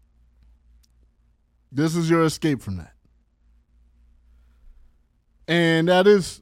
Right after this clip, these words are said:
by design. I try to keep it lighthearted, try to keep it fun.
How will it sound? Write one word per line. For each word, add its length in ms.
by 240
design. 380
I 40
try 160
to 60
keep 200
it 60
lighthearted, 640
try 160
to 60
keep 180
it 100
fun. 520